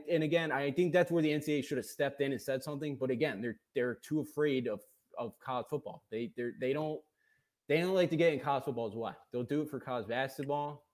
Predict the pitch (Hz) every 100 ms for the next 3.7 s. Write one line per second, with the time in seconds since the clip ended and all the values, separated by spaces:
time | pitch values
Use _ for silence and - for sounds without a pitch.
0 | _ _ _ _ _ 135 117 - 101 117
1 | 107 - _ _ - 143 151 143 127 117
2 | 113 98 123 - 147 139 131 110 110 117
3 | 113 104 101 - 107 101